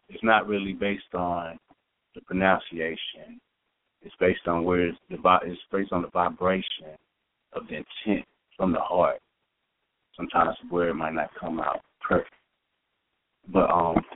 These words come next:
all in all, the kidneys give off the sound shoo. So, like I said, I'm gonna try to keep this simple. So the first part of the meditation, let's go ahead and, and get it in.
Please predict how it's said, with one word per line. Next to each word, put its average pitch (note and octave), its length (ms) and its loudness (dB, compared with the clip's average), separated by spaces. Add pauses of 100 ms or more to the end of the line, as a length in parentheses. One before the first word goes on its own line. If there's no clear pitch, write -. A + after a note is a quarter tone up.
(220)
all F#2 220 4
in F#2 120 0
all, F2 360 6 (1120)
the - 60 -14 (100)
kidneys A2+ 340 2
give G2+ 200 0
off F#2 160 4
the - 260 -4
sound F2+ 300 0 (340)
shoo. F#2 520 0 (200)
So, E2 340 4 (1800)
like F#2 160 0
I F2+ 120 -6
said, G2 120 4
I'm G2 100 4
gonna G2+ 180 0
try A#2 140 6
to - 120 -8
keep - 200 -8
this F#2+ 100 -10 (200)
simple. F#2+ 500 0
So A2 100 2
the G#2+ 160 -4
first B3+ 220 4 (180)
part C3+ 280 4
of A2+ 140 -2
the A2 60 -4
meditation, A2+ 580 -2
let's D3 180 0
go C3 120 4
ahead A#2+ 300 0
and, G2 240 -2
and G2 160 -6
get A2 160 2
it G#2 120 -4
in. G#2 440 2